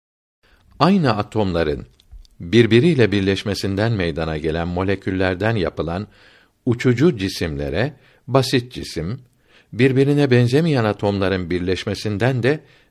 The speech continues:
bileşik cisim hasıl olur. Mesela oksijen bir basit cisim olup gaz halindedir. Hidrojen gazı da bir basit cisimdir.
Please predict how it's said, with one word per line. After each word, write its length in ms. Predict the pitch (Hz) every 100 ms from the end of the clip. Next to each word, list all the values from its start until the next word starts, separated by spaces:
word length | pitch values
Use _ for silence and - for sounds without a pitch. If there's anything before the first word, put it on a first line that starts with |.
| -
bileşik 500 | 110 123 117 110 -
cisim 340 | - - 92
hasıl 480 | 69 76 65 - 64
olur. 300 | 64 55 - _ _ _ _ _ _ -
Mesela 600 | 127 120 113 110 101 _ _ _ _ _ _ -
oksijen 600 | 117 - 117 110 117 113 - _ _ -
bir 260 | 92 107 87
basit 360 | 98 117 -
cisim 340 | 92 - 76 76
olup 380 | 73 143 - _ _ _ _
gaz 440 | 95 120 123 - -
halindedir. 720 | 71 73 73 - 57 - - _ _ _ _ _ -
Hidrojen 540 | 117 113 107 127 151
gazı 280 | 95 78 92
da 200 | 135 160 - _
bir 180 | 131 113
basit 360 | 98 - 92 -
cisimdir. 560 | 73 - 69 57 -